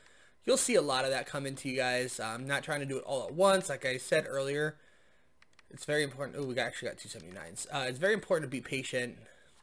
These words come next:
A lot of content's coming. This is day one. We still have out of position players. We still have our ghosts.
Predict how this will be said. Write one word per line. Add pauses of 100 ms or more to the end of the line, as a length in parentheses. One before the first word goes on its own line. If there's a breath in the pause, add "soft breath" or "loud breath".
(280)
A
lot
of
content's
coming. (760 soft breath)
This
is
day
one.
We
still
have
out
of
position
players.
We
still
have
our (100)
ghosts.